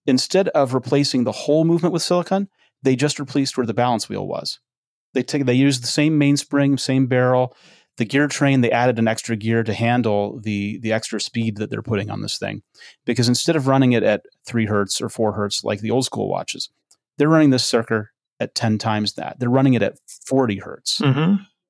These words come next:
Speaker 1: So it is like a little hummingbird on your wrist, blipping back and forth. The, the second hand is literally moving eighty times a second.
Speaker 2: So these guys are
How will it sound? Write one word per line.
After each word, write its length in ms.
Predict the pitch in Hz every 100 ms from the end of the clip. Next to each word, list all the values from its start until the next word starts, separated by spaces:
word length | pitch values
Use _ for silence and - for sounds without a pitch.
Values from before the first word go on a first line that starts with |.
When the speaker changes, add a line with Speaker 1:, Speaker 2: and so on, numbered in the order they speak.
| _
Speaker 1:
So 200 | - 123
it 80 | 131
is 220 | 147 123
like 140 | 123 117
a 60 |
little 200 | 123 139
hummingbird 480 | 139 135 113 107 101
on 80 | 101
your 120 | 98
wrist, 320 | 110 95 -
blipping 300 | 113 110 107
back 220 | 104 98
and 80 | 104
forth. 320 | - 104 92 - _ - _ -
The, 200 | 110 107
the 120 | 117
second 320 | 113 135 135
hand 380 | 120 113 107 104 -
is 380 | 123 104 101 - -
literally 340 | 131 117 120
moving 380 | 117 110 104 101 _
eighty 240 | 135 123 120
times 420 | 117 113 107 98
a 60 | 104
second. 420 | 113 104 - - _ _ _ _ - - - -
Speaker 2:
So 140 | 143
these 260 | 127 190 196
guys 240 | 175 160
are 300 | 156 151 -